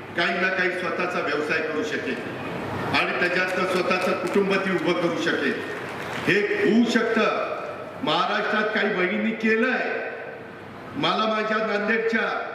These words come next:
मला माझ्या चव्हाणवाडीच्या परिसरातल्या बहिणींना सांगायचं आहे, तुम्ही पण त्या गोष्टीचा विचार करा. मी माझ्या सगळ्या कार्यकर्त्यांना, आमदारांना, माजी आमदारांना, पदाधिकाऱ्यांना, माझ्या महिला भगिनींना पण सांगणार आहे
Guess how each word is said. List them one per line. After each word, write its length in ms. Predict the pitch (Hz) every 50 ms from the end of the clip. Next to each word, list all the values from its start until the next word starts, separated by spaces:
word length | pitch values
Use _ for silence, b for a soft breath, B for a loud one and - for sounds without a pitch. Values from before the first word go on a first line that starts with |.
| - - - - - - - - - -
मला 220 | 151 175 202 208 208
माझ्या 540 | 208 208 208 202 208 214 208 208 202 -
चव्हाणवाडीच्या 600 | - 202 202 202 208 208 202 202 196 190 - 208 196
परिसरातल्या 640 | - - 180 185 - 196 196 190 190 190 190 190 170
बहिणींना 420 | 165 165 175 180 175 175 180 170
सांगायचं 480 | 170 175 175 170 165 165 165 - 165 165
आहे, 120 | - - - - - - - - - - - - - - 170
तुम्ही 180 | 170 185 208
पण 200 | 214 - 208 202 - -
त्या 100 | - 190
गोष्टीचा 480 | 190 185 180 175 - - 190 170 190 190
विचार 280 | 180 170 165 - 185 170
करा. 360 | - 233 - 170 165 165 165 151 - - - - - - - - - - - - -
मी 100 | 156 180
माझ्या 360 | 175 170 175 - - 175 175 175 - - - - - - - - - - - -
सगळ्या 280 | 175 170 175 202 202 202
कार्यकर्त्यांना, 800 | 196 196 170 170 175 175 170 180 175 175 180 180 180 175 180
आमदारांना, 520 | 175 175 175 175 175 175 170 170 175 175 175
माजी 280 | 175 175 175 175 175 175
आमदारांना, 560 | 170 170 175 175 170 165 170 165 170 170 165 160 - - - - - - - - - - - - 160
पदाधिकाऱ्यांना, 680 | 160 160 175 175 170 170 170 170 165 170 165 165 170
माझ्या 280 | 170 170 165 165 170 165
महिला 300 | 165 151 143 143 175 180
भगिनींना 520 | - 160 160 170 175 165 165 165 170 170
पण 200 | 165 170 170 - -
सांगणार 420 | 165 160 160 160 160 160 156 160
आहे 120 | 156 151